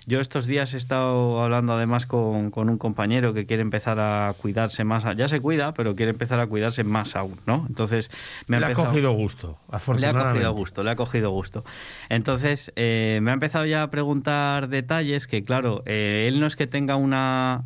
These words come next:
Speaker 1: alimentación mala, porque no tiene una alimi-, alimentación mala, pero para el objetivo que se está planteando ahora, pues tiene que hacer pequeños cambios en su alimentación, ¿no? Y, y su alimentación está muy, muy basada en,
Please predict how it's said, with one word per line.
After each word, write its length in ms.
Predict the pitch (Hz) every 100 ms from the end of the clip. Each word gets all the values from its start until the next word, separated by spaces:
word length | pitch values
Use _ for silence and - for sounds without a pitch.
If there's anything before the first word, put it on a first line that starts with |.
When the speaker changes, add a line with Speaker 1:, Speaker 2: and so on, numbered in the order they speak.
| 127
Speaker 1:
alimentación 1120 | 120 120 120 113 123 123 131 123 123 120 113
mala, 380 | 120 165 147 160
porque 280 | 113 107
no 120 | 110 120
tiene 160 | 127
una 200 | 127 120
alimi-, 180 | 117 113 -
alimentación 600 | 117 120 117 120 127 123
mala, 300 | 139 131 127 - - - - -
pero 200 | 123 120
para 220 | 120 117
el 60 | 117
objetivo 400 | 120 123 156 139
que 80 | 113
se 100 | 120
está 220 | 127 127
planteando 520 | 139 131 131 127 123
ahora, 320 | 123 135 127 131 - -
pues 200 | - 156
tiene 220 | 160 135 151
que 80 |
hacer 260 | 131 139 139
pequeños 580 | - 123 123 147 143 123
cambios 540 | 131 123 127 131 -
en 180 | - 117
su 540 | 107 123 117 107 104 -
alimentación, 720 | 107 110 107 98 98 - 160
¿no? 160 | 123 -
Y, 240 | 117 107 -
y 300 | 110 110 104
su 180 | -
alimentación 600 | 110 107 110 107 107 127
está 280 | 139 127 135
muy, 320 | 131 127 147
muy 240 | 139 127 135
basada 500 | 127 123 143 120 104 - - - - - -
en, 960 | 117 113 110 107 101 101 98 98 98